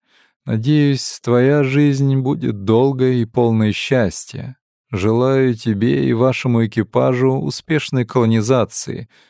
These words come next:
чтобы когда-то ты тоже получила возможность прервать свою вечную молодость и завести детей.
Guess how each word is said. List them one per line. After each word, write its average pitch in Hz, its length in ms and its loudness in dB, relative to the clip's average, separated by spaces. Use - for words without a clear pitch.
чтобы 131 420 -4
когда-то 120 640 0
ты 123 160 -4
тоже 113 400 0
получила 101 500 0
возможность 113 840 0
прервать 120 520 0
свою 95 400 0
вечную 95 580 0
молодость 110 800 -2
и 113 100 -2
завести 95 580 -2
детей. 87 640 -6